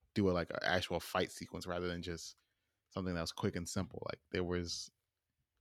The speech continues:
back and forth. Like, that was something that we didn't see a lot in, in, in One, One Punch Man. Metal Bat versus Garu was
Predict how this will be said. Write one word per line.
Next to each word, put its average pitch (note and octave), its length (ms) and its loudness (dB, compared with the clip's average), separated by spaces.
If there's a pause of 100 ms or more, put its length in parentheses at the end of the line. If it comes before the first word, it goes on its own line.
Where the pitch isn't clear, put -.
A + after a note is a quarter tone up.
(220)
back G#2+ 220 10
and F2+ 100 0
forth. E2+ 400 2 (120)
Like, F2 200 2
that G2 220 6
was G2 100 6
something G2+ 180 2
that F2+ 160 4
we F#2+ 100 2
didn't F2 140 -2
see F#2 100 0
a F2+ 60 2
lot F2 220 4
in, F2 240 -6 (100)
in, E2 280 -8
in F2+ 140 -4
One, F2 180 -2
One F2+ 140 0
Punch - 260 -8
Man. - 220 -10 (1120)
Metal A#2+ 280 12
Bat G2+ 320 10 (120)
versus F2+ 220 0
Garu F#2 300 0
was F2+ 80 0